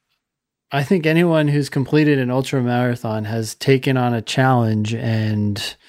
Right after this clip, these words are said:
succeeded. I don't see why that wouldn't be something you could talk about. Uh, you could definitely talk about it. For context, I work in economic development. I'll be thirty when I plan to attend law school in twenty twenty-two. I have work-related experiences,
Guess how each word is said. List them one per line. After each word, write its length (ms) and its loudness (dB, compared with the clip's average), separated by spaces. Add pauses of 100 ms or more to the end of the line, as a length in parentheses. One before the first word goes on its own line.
(320)
succeeded. 840 2
I 380 0 (100)
don't 220 0
see 140 0
why 180 2
that 160 0
wouldn't 420 0
be 180 -2
something 340 -4
you 120 -2
could 380 -2
talk 280 -2
about. 480 -2 (880)
Uh, 120 0
you 160 0
could 120 -2
definitely 300 2
talk 200 -2
about 220 -4
it. 140 -8 (200)
For 120 6
context, 500 2
I 80 2
work 300 0
in 160 0
economic 560 0
development. 560 2
I'll 80 -2
be 140 0
thirty 480 0
when 160 -2
I 80 -2
plan 300 -4
to 100 -2
attend 260 -2
law 140 2
school 260 0
in 80 0
twenty 240 -2
twenty-two. 640 0
I 60 -4
have 240 0
work-related 720 2
experiences, 840 0